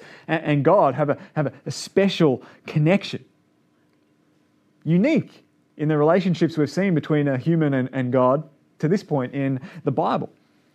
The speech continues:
We read in, in verse eleven, we won't go there now, but it says that when God spoke to Moses, they spoke to each other as if speaking to a friend.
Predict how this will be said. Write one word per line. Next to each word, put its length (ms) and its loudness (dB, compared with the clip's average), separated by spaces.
We 80 -2
read 200 4
in, 140 0
in 180 -4
verse 240 0
eleven, 320 0
we 80 -6
won't 180 -2
go 100 2
there 120 0
now, 140 2
but 120 -2
it 80 -4
says 340 0
that 180 -2
when 160 -2
God 320 0
spoke 300 -2
to 60 -6
Moses, 460 0
they 140 -2
spoke 340 -4
to 100 0
each 160 -4
other 280 -2
as 160 -4
if 220 -6
speaking 600 -6
to 120 -4
a 40 -4
friend. 460 -10